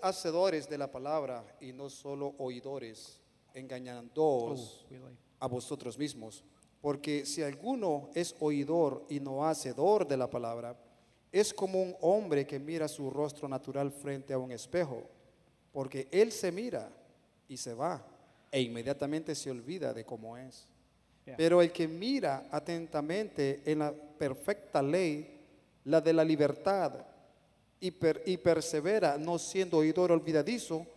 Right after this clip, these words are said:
Speaker 1: sino hacedor de la obra, éste será bienaventurado en sus acciones. Si alguno supone ser religioso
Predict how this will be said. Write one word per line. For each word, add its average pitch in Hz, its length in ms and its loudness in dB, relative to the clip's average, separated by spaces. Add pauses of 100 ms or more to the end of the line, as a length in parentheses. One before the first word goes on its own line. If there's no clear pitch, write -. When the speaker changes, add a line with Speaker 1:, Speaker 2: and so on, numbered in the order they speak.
Speaker 1:
sino 202 400 2
hacedor 160 520 4
de 170 100 6
la 143 100 8
obra, 170 760 4
éste 214 520 -2 (300)
será 139 500 -2
bienaventurado 131 880 -4 (380)
en 127 120 -6
sus - 240 -14
acciones. 117 720 -8 (420)
Si - 200 -12
alguno 208 480 -2 (600)
supone 175 580 0
ser 165 300 2
religioso 151 720 0